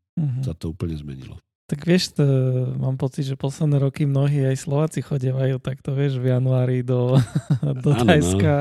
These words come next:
Speaker 2: No,
Speaker 1: a
Speaker 2: my sme išli až
Speaker 1: do
Speaker 2: v apríli,
Speaker 1: Karibiku.
Speaker 2: my
Speaker 1: Je
Speaker 2: sme
Speaker 1: tak,
Speaker 2: išli až v
Speaker 1: ok.
Speaker 2: apríli, ale,
Speaker 1: Mhm.
Speaker 2: ale napriek tomu to bolo také
Speaker 1: Mhm.
Speaker 2: prekvapivé pre nás.
Speaker 1: Jasné. E, mňa ešte napadlo ešte vlastne trošku akože naspäť sa opýtať, len pre predstavu ľudí, ktorí akože nemajú predstavu, že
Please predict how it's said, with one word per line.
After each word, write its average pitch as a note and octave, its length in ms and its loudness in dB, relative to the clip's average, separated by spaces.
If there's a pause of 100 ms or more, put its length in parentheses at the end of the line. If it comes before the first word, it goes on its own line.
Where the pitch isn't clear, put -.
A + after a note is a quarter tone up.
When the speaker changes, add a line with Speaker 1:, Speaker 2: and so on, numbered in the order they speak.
Speaker 2:
No, G2+ 120 0
Speaker 1:
a B2 100 2
Speaker 2:
my B2 80 2
sme F3 160 8
išli C#3 240 4
až A#2+ 160 6
Speaker 1:
do - 20 0
Speaker 2:
v A2+ 60 0
apríli, C3 560 4
Speaker 1:
Karibiku. - 80 -16 (240)
Speaker 2:
my - 80 -4
Speaker 1:
Je D3+ 80 4
Speaker 2:
sme A#2 80 4
Speaker 1:
tak, D3+ 160 6
Speaker 2:
išli B2 160 4
až A2 80 4
v G#2+ 80 4
Speaker 1:
ok. - 80 4
Speaker 2:
apríli, B2 420 2 (140)
ale, G#2 320 2
Speaker 1:
Mhm. G#2+ 240 2 (480)
Speaker 2:
ale G2+ 320 0 (320)
napriek G#2 320 -2
tomu G2+ 240 -2
to F2 160 -6
bolo E2+ 240 -2
také C3 240 0
Speaker 1:
Mhm. - 80 -6
Speaker 2:
prekvapivé D#2+ 480 -8
pre D#2 240 -12
nás. D2+ 180 -14
Speaker 1:
Jasné. C#3+ 460 -6 (320)
E, C3 240 0
mňa C3+ 160 2
ešte D#3 240 0
napadlo D#3 400 2
ešte D3+ 160 -4
vlastne D3+ 240 -2
trošku E3 420 -6
akože D3+ 300 -2
naspäť C#3 400 -2
sa D3 60 2
opýtať, D3+ 500 -2
len C#3 240 -2
pre C#3+ 160 -2
predstavu C#3 480 0
ľudí, C3 320 0
ktorí B2+ 400 -2
akože B2+ 560 -4
nemajú B2+ 400 -2
predstavu, A#2+ 480 -6
že A#2+ 240 -4